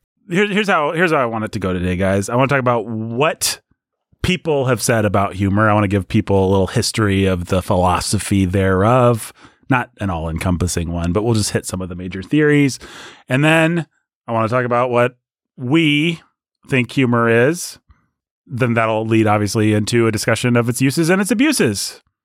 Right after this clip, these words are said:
So let's talk about popular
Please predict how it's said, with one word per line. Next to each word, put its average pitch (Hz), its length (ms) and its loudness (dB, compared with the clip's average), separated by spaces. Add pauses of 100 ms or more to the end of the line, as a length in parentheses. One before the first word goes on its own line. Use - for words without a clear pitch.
(360)
So 175 100 0
let's 254 140 2
talk 269 120 -2
about 190 440 2 (520)
popular 185 760 2